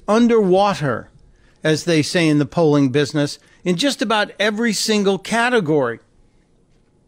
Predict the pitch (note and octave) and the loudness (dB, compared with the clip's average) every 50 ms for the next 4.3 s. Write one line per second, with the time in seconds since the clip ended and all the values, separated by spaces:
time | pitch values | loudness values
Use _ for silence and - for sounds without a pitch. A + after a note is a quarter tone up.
0 | _ _ _ _ _ _ _ _ _ _ _ _ _ _ _ _ _ _ - G3 | _ _ _ _ _ _ _ _ _ _ _ _ _ _ _ _ _ _ -8 -6
1 | F#3+ - - - C4+ C4 A3+ G3 - - G3+ G#3+ G#3+ G3+ F#3 D#3+ C3+ A#2+ - - | -4 -4 -2 -2 -2 -2 -2 -4 -4 -2 0 2 2 2 2 2 0 -4 -6 -12
2 | B2+ A#2 C3+ F3 E3 - - G3+ G#3+ A3+ G#3+ F3 B2+ - - - F#3 F#3+ G#3 G#3 | -10 -8 -6 -6 -6 -4 -4 -2 -2 0 -2 -2 -4 -6 -4 -2 0 0 0 0
3 | G#3+ G#3 G3 F3+ D#3+ E3 D3+ D3 D3 D3 D3 C#3 - E3 F3+ E3+ D#3 D#3 D3 C3+ | 0 0 -2 0 0 0 2 2 2 2 0 0 -2 -2 0 0 2 2 0 0
4 | B2+ B2 - C#3 G#2+ G2+ | -2 -4 -8 -12 -16 -18